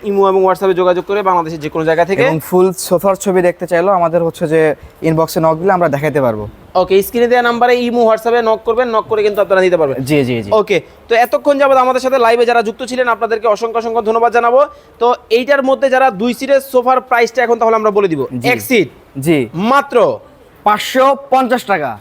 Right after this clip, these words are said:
Speaker 1: Only পাঁচশো পঞ্চাশ?
Speaker 2: Only পাঁচশো পঞ্চাশ টাকা ভাই।
Speaker 1: দুই সিট?
Speaker 2: জি।
Speaker 1: মাত্র?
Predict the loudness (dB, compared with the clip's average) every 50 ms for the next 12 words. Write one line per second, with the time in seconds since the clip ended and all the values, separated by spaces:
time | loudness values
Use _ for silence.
0 | -2 0 2 2 2 2 0 2 2 0 0 0 0 0 0 0 2 2 2 2
1 | 2 2 0 0 0 -2 -2 -2 -2 -2 0 -2 -4 -4 -2 -2 -2 0 -2 -2
2 | -2 -2 -2 0 0 0 2 2 0 -2 -6 -16 -12 -4 0 2 2 2 0 -2
3 | -6 -10 -8 -6 -2 -2 -2 -2 0 0 0 0 0 -2